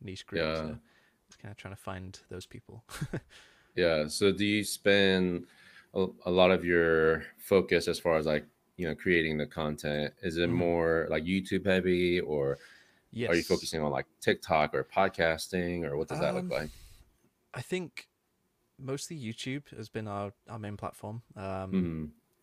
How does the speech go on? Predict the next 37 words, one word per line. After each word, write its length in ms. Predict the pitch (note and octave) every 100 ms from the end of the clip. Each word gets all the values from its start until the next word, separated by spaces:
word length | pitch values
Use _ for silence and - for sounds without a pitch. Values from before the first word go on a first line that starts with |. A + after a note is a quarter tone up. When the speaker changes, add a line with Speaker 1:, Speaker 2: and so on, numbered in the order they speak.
| _
Speaker 1:
and 640 | - G2+ G2 G2 F#2+ G2 - - _ _ _ _
yeah, 320 | A#2 G2+ F2+ - _ _ _ -
TikTok 400 | D#3 D#3 D#3 -
is 140 | A#2
great 360 | - A2 G#2 - _
f-, 100 | -
in 120 | A#2+
terms 240 | A2 G#2 G#2
of, 160 | G2+
like, 420 | F#2+ F#2 _ - _ _ _ _ _ _ _
definitely 260 | G#2+ G2+ G#2
the 60 |
younger 440 | G2+ G2+ G#2 G2+ A2
audience 500 | G2+ G2+ G2+ G#2 A2
are 40 | -
definitely 320 | - - G2+
there. 260 | G2+ G2 F2 E2
Speaker 2:
Mm. 20 |
Speaker 1:
Um, 480 | G2 F#2+ G2 G2 G#2 _ _ _ _ _ _ _ _
but 100 | - A2
I 60 |
feel 200 | - D3
like 440 | C3 B2 - - _ _ _ _ _ _ _ _ _
there's 140 | - A#2 _
kind 140 | - C#3+
of 60 |
a 40 | B2+
pressure 340 | - A#2+ A2+
sometimes 580 | - A2 - G#2+ G#2 -
to 400 | - G#2 G2+ A#2 _ _
feel 160 | - A2
like 120 | G#2+
we 60 | G#2
should 160 | G#2
be 80 | G#2+
doing 180 | G#2 G2
everything. 380 | F#2+ G2 A#2